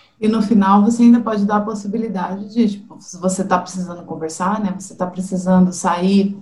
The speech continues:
hoje pra resolver algum problema que você tá tendo, você quer se abrir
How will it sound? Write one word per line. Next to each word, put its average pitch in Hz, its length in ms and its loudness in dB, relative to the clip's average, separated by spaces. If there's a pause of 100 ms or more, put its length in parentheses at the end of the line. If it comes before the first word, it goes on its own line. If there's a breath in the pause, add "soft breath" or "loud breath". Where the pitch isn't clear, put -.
hoje 180 300 2
pra 175 160 -10
resolver 165 480 -4
algum 185 220 0
problema 175 320 -14
que 165 80 -10
você - 200 -16
tá 165 140 -6
tendo, 202 540 0 (500 loud breath)
você 185 220 -2
quer 208 160 6
se - 120 2
abrir 214 600 4